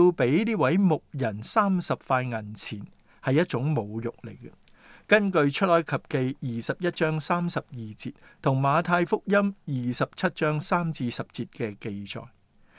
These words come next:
呢個數字係付出俾嗰啲俾牛撞死嘅奴隸嘅價錢，亦都係之後猶大出賣耶穌所得嘅銀錢。無價嘅彌賽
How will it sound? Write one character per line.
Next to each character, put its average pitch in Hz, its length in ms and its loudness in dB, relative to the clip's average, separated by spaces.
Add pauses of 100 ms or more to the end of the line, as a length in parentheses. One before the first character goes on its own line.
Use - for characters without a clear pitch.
(140)
呢 180 260 4
個 139 120 4
數 117 300 2
字 104 380 -10 (340)
係 156 420 4
付 143 380 0
出 214 140 0 (500)
俾 165 260 2
嗰 147 140 2
啲 180 240 4 (240)
俾 214 320 0
牛 123 320 2 (220)
撞 127 400 2
死 123 140 2
嘅 139 340 2 (100)
奴 113 340 -4
隸 117 160 -6
嘅 110 200 -10
價 107 260 -12
錢， - 220 -10 (1120)
亦 160 120 4 (120)
都 233 120 6
係 139 300 2 (320)
之 180 160 -2
後 120 260 -2 (140)
猶 123 300 0
大 123 240 2 (120)
出 - 160 -4 (120)
賣 123 180 -2
耶 110 220 -8
穌 135 260 0 (120)
所 113 380 -2
得 151 140 -6 (100)
嘅 117 240 -4 (140)
銀 110 320 -8
錢。 - 240 -6 (760)
無 147 340 4
價 180 200 2
嘅 165 160 0
彌 110 240 -2
賽 131 140 -8